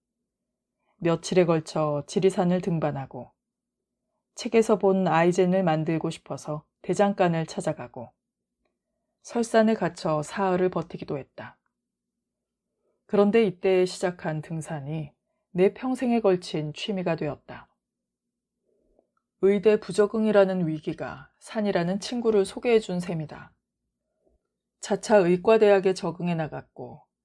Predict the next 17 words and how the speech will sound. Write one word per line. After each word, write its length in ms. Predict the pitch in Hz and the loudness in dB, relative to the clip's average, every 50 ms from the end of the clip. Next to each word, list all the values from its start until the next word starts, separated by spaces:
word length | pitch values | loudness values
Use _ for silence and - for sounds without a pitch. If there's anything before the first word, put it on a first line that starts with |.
| _ _ _ _ _ _ - | _ _ _ _ _ _ -4
레지던트가 640 | 180 180 180 180 - 226 220 220 214 - - 220 214 | 0 0 0 2 4 4 4 4 2 0 0 2 4
되어 460 | 196 196 180 170 165 165 165 160 151 143 | 4 4 4 4 2 2 0 0 -2 -2
눈코 460 | 147 175 185 202 208 - - 226 - | -2 -2 -2 -2 -4 -4 -2 -2 -2
뜰 160 | - 214 214 208 | 0 0 0 0
새 160 | - - 202 | 0 0 0
없이 420 | 185 156 - - - 143 135 131 - | 0 0 -2 -6 -6 -6 -6 -6 -6
바쁘게 480 | - - 156 _ - 175 170 165 160 | -10 -12 -12 _ -8 -6 -2 -2 0
일하고 300 | 156 160 165 156 - 165 | 0 0 -2 -2 -2 -4
있는데 520 | 160 156 151 143 131 131 143 139 151 156 _ _ _ _ _ _ _ _ _ _ _ _ | -4 -4 -4 -6 -8 -8 -8 -8 -8 -8 _ _ _ _ _ _ _ _ _ _ _ _
갑자기 600 | - - 185 180 - 190 180 190 190 185 180 165 156 | -8 -8 -2 2 4 4 4 6 4 4 4 2 0
사일구 480 | - - 226 214 214 214 214 226 226 | -2 0 4 6 6 6 4 4 0
시위의 480 | 220 - - 226 214 202 190 180 180 175 | -2 0 0 0 2 4 4 4 2 0
주동자로 560 | - - 156 180 175 175 175 160 156 160 170 | -2 -4 -2 0 0 0 0 0 0 0 -2
지목되어 680 | - - 175 165 151 - - - 135 131 131 147 156 - | -2 -4 -4 -4 -4 -6 -10 -10 -8 -8 -6 -8 -8 -8
감옥에 400 | - - 175 170 175 165 180 196 | -8 -6 -4 -2 -2 0 0 0
들어가게 420 | 185 208 185 175 180 160 156 139 | 2 2 0 0 0 -2 -4 -4
되었다. 560 | 131 131 127 120 - _ - 117 107 - - | -8 -10 -10 -12 -12 _ -14 -14 -14 -14 -16